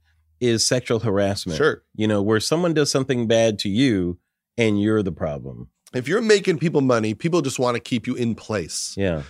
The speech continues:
Speaker 2: So people aren't gonna go after Cosby or Brett Ratner if the cash is coming in.
Speaker 1: Yes.
Speaker 2: And if you're the person that's like, "Oh, by the way, he raped me," you,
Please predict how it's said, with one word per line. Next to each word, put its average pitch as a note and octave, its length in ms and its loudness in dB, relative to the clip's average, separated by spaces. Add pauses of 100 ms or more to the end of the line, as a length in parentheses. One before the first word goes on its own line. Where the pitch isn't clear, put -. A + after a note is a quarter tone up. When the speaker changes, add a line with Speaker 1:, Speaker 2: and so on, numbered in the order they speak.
Speaker 2:
So C#3 160 2
people F3+ 260 0
aren't E3 160 4
gonna C#3 140 0
go A#2+ 220 0
after B2+ 500 2 (380)
Cosby G#2+ 600 -2 (260)
or A#2 100 0
Brett A#2+ 240 0
Ratner A2 500 -2 (200)
if G#2 100 -14
the C#3 80 -4
cash - 320 0
is C3+ 100 -4
coming F#2+ 280 -2
in. D2 180 -12 (100)
Speaker 1:
Yes. F2+ 320 -2
Speaker 2:
And B2 120 2
if A2+ 80 -2
you're A3+ 180 4
the G#3+ 80 2
person E3 240 2
that's B2 80 2
like, B2 180 2
"Oh, D3+ 140 2
by D3+ 180 6
the C#3+ 80 6
way, D3 140 6
he C3 140 0
raped B2 420 0
me," F#2 300 -4 (320)
you, E3 240 0